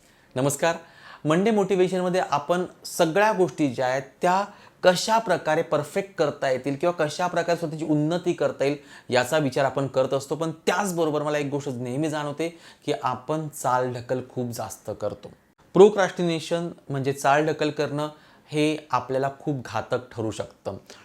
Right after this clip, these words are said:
याची कारणं भरपूर आहेत. याचा आळस हे फार मोठं कारण आहे किंवा मग आपल्याला असं वाटतं की अजून काही वेळ जाऊ दे, मग मी परफेक्ट नाहीये, या गोष्टी मला वाटतात. पण या सगळ्या माध्यमातून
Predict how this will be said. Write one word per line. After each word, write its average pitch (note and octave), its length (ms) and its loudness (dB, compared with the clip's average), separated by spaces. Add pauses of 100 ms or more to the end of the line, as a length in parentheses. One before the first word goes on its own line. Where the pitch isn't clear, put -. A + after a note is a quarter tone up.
याची B2+ 200 -2
कारणं C#3 400 0
भरपूर D3+ 340 -2
आहेत. D#3 120 2 (340)
याचा C#3 540 0 (380)
आळस C#3 480 4
हे D3+ 100 0
फार C#3+ 220 2
मोठं D3 160 0
कारण C3+ 340 0
आहे C#3+ 220 -2
किंवा F3 380 2
मग G3+ 200 0 (300)
आपल्याला E3+ 320 2
असं E3 140 -4
वाटतं F3+ 240 0
की F3+ 140 -2
अजून F3 260 2
काही F3 200 0
वेळ E3 200 2
जाऊ D#3+ 160 0
दे, D#3+ 100 -2
मग D#3+ 140 -4
मी E3 140 -4
परफेक्ट D#3+ 440 -2
नाहीये, D#3+ 300 -2 (920)
या C#3 160 4
गोष्टी D3+ 240 0
मला D3+ 180 0
वाटतात. D3 380 -2 (320)
पण C#3+ 100 2
या D3+ 80 0
सगळ्या D3+ 360 2
माध्यमातून B2+ 520 -2